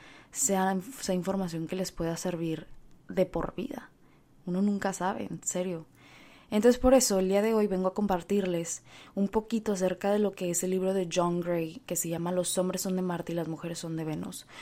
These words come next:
porque quiero que lo apliquen en su vida verdaderamente y que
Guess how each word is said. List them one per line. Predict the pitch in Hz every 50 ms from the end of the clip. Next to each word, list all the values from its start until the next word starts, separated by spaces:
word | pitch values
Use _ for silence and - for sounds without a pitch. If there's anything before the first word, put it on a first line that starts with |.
| - - -
porque | - 185 185 - 185
quiero | 175 - 185 185 180 185 180 180
que | - 202 202 196 185 -
lo | 208 202 190
apliquen | 185 - - 208 214 262 247
en | 247 233
su | 214 - 190
vida | 185 175 175 175 175 - - - - - -
verdaderamente | 190 185 175 175 180 170 170 170 175 185 185 180 170 165 160 160 170 196 _ - - - - - - _ - - - - - -
y | - 208 196
que | 175 - 196 180 175 175 160 160